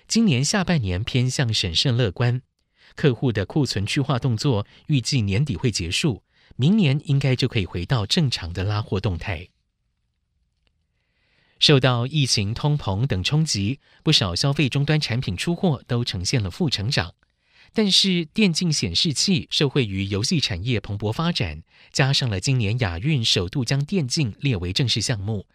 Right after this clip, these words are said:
逆势吸引了许多业者争食市场商机。预计今年电竞显示器的出货量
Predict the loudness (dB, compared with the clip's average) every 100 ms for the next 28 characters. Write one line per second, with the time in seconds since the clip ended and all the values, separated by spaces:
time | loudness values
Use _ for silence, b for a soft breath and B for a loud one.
0 | b b 2 4 4 2 0 0 0 -2
1 | -2 -2 -2 0 0 2 0 0 -4 -2
2 | 0 2 2 2 0 0 -2 -2 -2 0
3 | -2 -2 -6 _ _ _ _ _ b b
4 | b 0 2 2 0 0 0 2 0 2
5 | 2 2 0 0 0 2 2 0 0 0
6 | -2 0 2 2 0